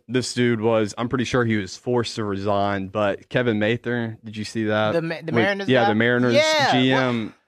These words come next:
Speaker 1: Bro, what a, what a piece of trash, bro.
Speaker 2: Honestly,
Speaker 1: Like
Speaker 2: dog.
Speaker 1: <laughs> What?
Speaker 2: My man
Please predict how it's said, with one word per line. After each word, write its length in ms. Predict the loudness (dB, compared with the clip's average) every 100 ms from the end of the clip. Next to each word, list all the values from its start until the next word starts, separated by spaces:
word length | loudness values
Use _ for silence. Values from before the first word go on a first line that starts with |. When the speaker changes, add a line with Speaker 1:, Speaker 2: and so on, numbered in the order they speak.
| _
Speaker 1:
Bro, 260 | 0 2 2
what 160 | 2 0
a, 80 | 0 -6 -6
what 180 | 0 0
a 60 | 0 -4 -4
piece 240 | -2 -2
of 80 | -6
trash, 540 | -4 0 2 0 -4 -6
bro. 220 | -6 -2
Speaker 2:
Honestly, 480 | -2 -2 -4 -6 -6
Speaker 1:
Like 20 |
Speaker 2:
dog. 320 | -2 -2 -4 -6 -4 -2 -2
Speaker 1:
<laughs> 60 |
What? 380 | 0 -2 -4 -2
Speaker 2:
My 160 | 0 0
man 520 | 0 0 0 -2 -6